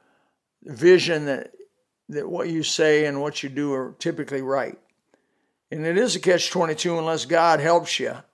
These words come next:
and intervenes for you and you become broken and contrite. That's why God, uh, prefers to have broken and contrite people around him rather than proud, proud folks. Proud folks do it their way. It's the Frank Sinatra syndrome,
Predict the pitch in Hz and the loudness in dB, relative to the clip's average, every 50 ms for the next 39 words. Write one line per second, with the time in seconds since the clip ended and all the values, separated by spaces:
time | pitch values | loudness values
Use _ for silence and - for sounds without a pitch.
0 | _ _ _ _ _ _ _ _ _ _ _ - 143 156 160 156 143 135 165 175 | _ _ _ _ _ _ _ _ _ _ _ -8 -4 -2 -2 -2 -2 -2 -2 0
1 | 185 185 - - - 143 143 139 135 143 139 139 - 147 156 151 151 143 147 143 | 0 -2 -2 -2 0 0 0 2 2 2 2 0 0 -2 -4 -4 -6 -6 -8 -6
2 | - 165 151 143 139 131 156 160 165 156 - 156 135 135 131 - 151 165 156 156 | -2 -2 -2 -2 -2 0 2 2 2 2 -2 -6 -6 -6 -8 -4 -2 -2 -2 -2
3 | 151 - 139 131 123 - 185 180 - 180 165 147 139 131 165 160 156 147 139 127 | -2 -4 -6 -6 0 0 0 2 4 4 4 4 4 4 4 4 4 4 0 -4
4 | - _ _ _ - - - - _ _ _ _ - - 143 - 151 156 151 - | -14 _ _ _ -20 -20 -20 -20 _ _ _ _ -6 -6 -4 -2 -2 -2 0 2
5 | 196 190 190 185 - - 160 143 147 156 147 135 127 143 156 165 165 165 165 147 | 4 6 6 6 6 4 2 4 4 4 4 2 2 2 2 2 2 2 -2 -4
6 | 139 135 - - 180 220 240 - 160 156 139 135 - - 151 143 135 135 131 139 | -4 -6 -4 -2 -2 -2 -2 0 0 0 0 0 -2 -4 -4 -4 -4 -4 -4 -4
7 | 139 135 139 143 143 147 143 139 143 143 139 131 - 151 170 175 170 175 165 156 | -2 -4 -4 -4 -4 -2 -2 0 0 0 -2 -6 -4 0 2 4 4 4 2 0
8 | - - 175 196 226 185 165 - - 139 131 - - - 202 247 285 233 - 185 | -6 -4 -2 0 0 0 0 0 -2 -4 -4 -4 -2 0 2 2 2 0 0 0
9 | 160 151 - - 170 175 165 151 143 160 175 185 170 135 120 123 - - - _ | -2 -2 0 0 2 2 2 4 6 6 6 6 6 2 0 -4 -4 -8 -12 _
10 | - - _ - - - 175 160 - 196 185 175 - - 160 143 147 156 170 175 | -20 -4 _ 4 4 4 4 6 6 6 6 6 4 2 2 2 4 2 2 2
11 | - - 135 135 - - 165 147 143 139 131 123 120 123 | 2 -2 -6 -6 -4 -6 -6 -6 -6 -8 -10 -10 -12 -14